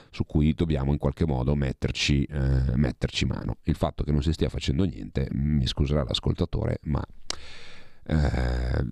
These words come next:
alla luce anche di quello che ho cercato di spiegarle, credo che non sia, eh, veritiero e non sia, ehm,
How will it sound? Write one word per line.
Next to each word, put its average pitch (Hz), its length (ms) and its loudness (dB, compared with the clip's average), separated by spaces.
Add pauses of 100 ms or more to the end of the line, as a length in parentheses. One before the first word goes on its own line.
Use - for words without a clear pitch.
(120)
alla 69 200 2
luce 76 280 2
anche 69 200 0
di 69 80 -2
quello 69 240 2
che - 100 -4
ho 67 40 0
cercato - 340 -2
di 71 80 -2
spiegarle, - 520 -2
credo 69 280 0
che - 120 -2
non 69 140 4
sia, 62 460 0
eh, 69 460 2
veritiero 69 960 2
e 71 120 -2
non 69 160 2
sia, 65 640 0
ehm, 64 1400 -2